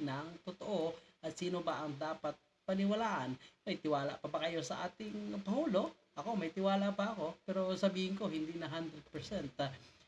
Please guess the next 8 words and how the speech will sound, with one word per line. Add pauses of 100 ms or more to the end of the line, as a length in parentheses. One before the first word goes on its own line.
(140)
eh,
kailangan
talaga
natin,
eh,
ilabas
ang
resulta